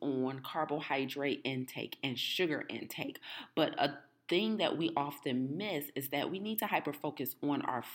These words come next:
fat intake. This is specifically with regard to saturated fat and fat that comes from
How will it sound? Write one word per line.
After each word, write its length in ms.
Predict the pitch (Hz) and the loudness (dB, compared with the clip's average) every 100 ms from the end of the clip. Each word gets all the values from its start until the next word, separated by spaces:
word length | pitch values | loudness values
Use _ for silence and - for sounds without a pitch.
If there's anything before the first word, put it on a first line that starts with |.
| - | -10
fat 240 | 185 180 - | -4 -2 -2
intake. 480 | - 127 123 127 - | -2 -4 -2 -6 -4
This 200 | 175 185 | 0 0
is 100 | 214 | 0
specifically 640 | - 156 - 294 220 196 175 | -4 -4 -4 -4 -2 -2 2
with 180 | 151 - | 0 0
regard 400 | 147 120 131 120 | -2 2 0 0
to 240 | - 143 135 - _ _ _ _ _ _ - - | 0 0 -2 -8 _ _ _ _ _ _ -4 -2
saturated 640 | - 160 165 151 147 147 147 | 4 2 4 0 2 0 4
fat 260 | 160 143 147 - - - | 8 8 6 -2 -4 -4
and 160 | 139 | 2
fat 200 | 151 131 | 6 6
that 120 | 143 135 | 6 0
comes 220 | 131 123 | -2 -2
from 160 | 120 | -4